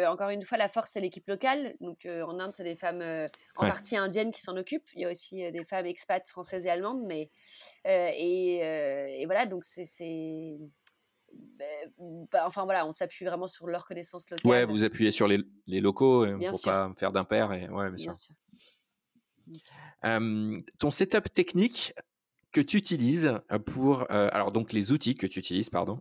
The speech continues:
Speaker 2: hem, pour gérer à distance cette communauté ?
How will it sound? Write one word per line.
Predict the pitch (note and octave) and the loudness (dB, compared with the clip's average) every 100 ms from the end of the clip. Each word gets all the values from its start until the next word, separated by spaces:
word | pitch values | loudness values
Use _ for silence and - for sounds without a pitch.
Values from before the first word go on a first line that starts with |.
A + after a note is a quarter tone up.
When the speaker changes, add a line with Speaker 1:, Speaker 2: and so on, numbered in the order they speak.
| _ | _
Speaker 2:
hem, | G2+ G2+ F#2+ F#2+ F#2 F2+ F2+ F2+ F#2 F#2+ G2 - - _ - - | -2 0 0 -2 -2 -4 -6 -6 -8 -8 -10 -14 -20 _ -20 -6
pour | F#2+ F#2+ | -6 0
gérer | A#2 A#2+ | 4 4
à | A2 | 2
distance | G2+ - F#2+ - | 0 0 0 0
cette | F2 - | -8 -6
communauté ? | F#2 F#2 F2+ F#2+ | -4 -2 0 -2